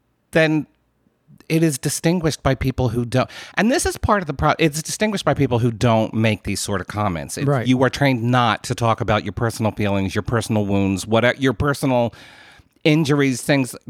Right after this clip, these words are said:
Speaker 1: grudges, whatever. And they do. They talk about this stuff a lot. And part of what makes it, oh, I forgot about one of the more explosive things she said. When she was talking about her own father,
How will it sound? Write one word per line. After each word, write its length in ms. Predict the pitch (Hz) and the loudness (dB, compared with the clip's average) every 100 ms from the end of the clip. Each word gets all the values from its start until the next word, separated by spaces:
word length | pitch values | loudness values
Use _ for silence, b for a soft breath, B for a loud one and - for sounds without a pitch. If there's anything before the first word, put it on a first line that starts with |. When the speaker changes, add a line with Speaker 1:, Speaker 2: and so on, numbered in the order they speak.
| 110 | -2
Speaker 1:
grudges, 480 | 147 165 151 156 120 | 2 2 2 -2 0
whatever. 300 | 135 143 110 | 0 2 -2
And 120 | 104 110 | -4 -4
they 100 | 170 | -4
do. 260 | 143 190 | -4 -4
They 140 | 95 107 | -4 -6
talk 260 | 127 139 | -6 -6
about 240 | 117 107 - | -4 -6 -6
this 160 | 95 | -8
stuff 320 | - - 98 - | -8 -6 -6 -6
a 40 | |
lot. 480 | 92 120 143 82 - B B B B - | -4 -2 -2 -6 -10 B B B B -4
And 160 | 147 | -2
part 300 | - 202 262 | 2 2 2
of 100 | 349 - | 0 -6
what 220 | 143 147 | -2 -2
makes 340 | 135 143 139 - | 2 0 0 0
it, 220 | 127 - _ _ _ _ _ _ _ _ - - | 0 -2 _ _ _ _ _ _ _ _ -12 -2
oh, 160 | 135 107 | 0 0
I 80 | |
forgot 280 | 101 110 135 | -2 -4 -2
about 180 | 113 101 | 0 0
one 120 | 95 | 0
of 60 | 92 | 2
the 60 | |
more 160 | 92 92 | 2 2
explosive 540 | 90 - 101 90 98 - | 0 -2 0 0 -2 -2
things 220 | 90 87 | -4 -4
she 160 | - | -6
said. 340 | 92 - 87 80 | -4 -2 -2 -2
When 100 | 92 | -2
she 120 | - | -2
was 100 | 120 | -2
talking 220 | 156 151 | 0 0
about 160 | 156 127 | 0 2
her 120 | 113 | 2
own 180 | 104 101 | 2 0
father, 560 | - 87 78 78 87 | -2 -2 -2 -4 -6